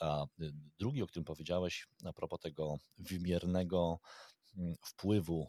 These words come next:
marki na, na biznes, szczególnie B two B, to ja o tym czasem wspominam w podcaście, ale, e, jest taka firma Edelman, która prowadzi fil-, prowadzi takie duże badania związane z marką, nie tylko marką w obszarze, e, komercyjnym, ale też i w polityce, w, no, e,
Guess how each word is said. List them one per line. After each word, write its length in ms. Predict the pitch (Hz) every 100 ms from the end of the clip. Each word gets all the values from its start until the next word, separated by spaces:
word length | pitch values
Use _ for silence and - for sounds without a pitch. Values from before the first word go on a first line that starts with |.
| -
marki 460 | 78 90 101 - 85
na, 340 | 82 78 78 -
na 120 | 80
biznes, 400 | 78 117 85 -
szczególnie 420 | - 82 87 80
B 100 | 78
two 120 | -
B, 80 | 65 69 131 - - - -
to 140 | - - - _ -
ja 60 | 117
o 60 |
tym 120 | -
czasem 220 | 110 117 107
wspominam 380 | - 98 90
w 40 | -
podcaście, 500 | - - 67 - -
ale, 280 | 76 76 82 - - -
e, 320 | 82 76 69 -
jest 280 | 87 98 127
taka 160 | - 104
firma 240 | 107 104 -
Edelman, 560 | 104 98 80 71 76
która 380 | - 90 82 78
prowadzi 400 | 87 82 90 78
fil-, 380 | - 80 78 80
prowadzi 280 | 85 80 78
takie 160 | -
duże 180 | 90 87
badania 520 | 80 76 80 80 73
związane 480 | - 78 73 76 73
z 180 | - - 71
marką, 600 | 80 90 92 87 80 78
nie 100 | 123
tylko 200 | 156 127
marką 640 | 101 107 104 87 80 76 76
w 60 | 76
obszarze, 500 | - - 76 78 73 78 82 80 78 78
e, 40 |
komercyjnym, 640 | - 92 90 - 151 95
ale 160 | 78 69
też 200 | - -
i 40 |
w 240 | - 82 71
polityce, 520 | 92 139 - - 90
w, 140 | - 80
no, 140 | 73
e, 100 | 71